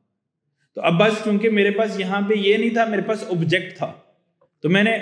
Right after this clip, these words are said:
object के अंदर आईडीज़ थी ऐसे, आईडी ट्वेंटी और आईडी thirty something like that। तो मैंने इसको कहा E dot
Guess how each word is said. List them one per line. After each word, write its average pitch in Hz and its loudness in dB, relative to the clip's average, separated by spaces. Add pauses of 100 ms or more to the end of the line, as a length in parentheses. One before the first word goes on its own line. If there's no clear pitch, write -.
object 160 -2
के 214 2
अंदर 185 0
आईडीज़ 156 2
थी 120 -10
ऐसे, 113 -12 (840)
आईडी 151 4 (880)
ट्वेंटी 147 2
और 160 0
आईडी 143 0
thirty 143 -4
something 139 -8
like 120 -6
that। 110 -8 (360)
तो 131 -8
मैंने 175 2
इसको 196 -2
कहा 202 0
E 170 0
dot 185 2